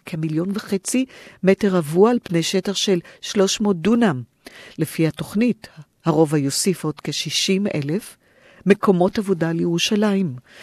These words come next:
ויציע לצידם שטחי מסחר ותרבות, כאלפיים חדרי מלון ומרחב ציבורי מזמין. המגדלים, לפי ההדמיות, נראים יותר כאילו נלקחו משדרות רוטשילד בתל אביב, ולא מהנוף הירושלמי.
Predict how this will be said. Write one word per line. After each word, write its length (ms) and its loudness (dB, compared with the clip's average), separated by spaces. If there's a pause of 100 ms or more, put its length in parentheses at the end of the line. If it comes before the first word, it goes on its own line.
(180)
ויציע 460 4
לצידם 540 0
שטחי 400 -2
מסחר 460 -2
ותרבות, 680 -2 (360)
כאלפיים 640 -2
חדרי 380 0
מלון 500 2
ומרחב 440 -2
ציבורי 580 -2
מזמין. 560 0 (400)
המגדלים, 880 2 (360)
לפי 340 0
ההדמיות, 640 2
נראים 320 0
יותר 400 2
כאילו 320 0
נלקחו 520 -2
משדרות 600 -2
רוטשילד 420 -2
בתל 300 0
אביב, 380 0 (420)
ולא 260 4
מהנוף 460 2
הירושלמי. 800 0